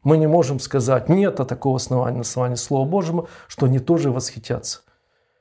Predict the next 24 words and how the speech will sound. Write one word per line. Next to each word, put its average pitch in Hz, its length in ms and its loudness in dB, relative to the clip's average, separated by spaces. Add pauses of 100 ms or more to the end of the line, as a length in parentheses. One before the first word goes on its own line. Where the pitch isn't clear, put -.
(340)
Поэтому 143 340 -2
это 143 480 0 (560)
ложное 131 560 4
понимание, 135 640 2 (200)
что - 220 -6
вот 127 160 -6
есть 123 240 -2
такие, 120 260 -4
даже 120 220 -2
там 113 480 -6
показывают 117 540 -2
какие-то 113 360 -6
там 113 80 -4
истории 170 360 2
или 123 120 2
фильмы, 147 380 2
что 131 340 -2 (280)
там 131 340 -8
все - 300 4
дети 143 440 0 (1700)
восхитятся, - 800 0
все - 260 0
полностью, 120 640 0
понимаете? 135 560 0